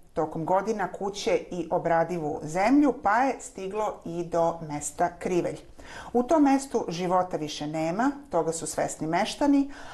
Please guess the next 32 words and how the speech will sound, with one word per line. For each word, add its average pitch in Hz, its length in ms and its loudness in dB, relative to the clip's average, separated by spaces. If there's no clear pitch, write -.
ali 196 180 0
nema 254 240 4
ni 254 140 4
organizovanog 240 760 2
preseljenja 180 800 2
uz 156 160 -4
naknadu, 233 680 2
kako 208 300 0
su 202 160 -8
im 170 140 -4
godinama 214 600 2
unazad 165 640 -2
obećavali 170 800 0
ministri 165 560 -4
u 156 60 0
vladi 139 340 -2
Srbije 214 520 0
i 190 220 -2
sam 160 540 -2
Zijin. 156 580 -4
Zato 202 300 2
već 208 120 -4
dva 233 260 2
meseca 185 500 -2
u 147 40 0
Krivelju 226 480 0
traje 185 300 2
blokada 202 540 0
puta 233 400 0
koja 185 260 0
sprečava 214 640 -2
komunikaciju 165 920 -4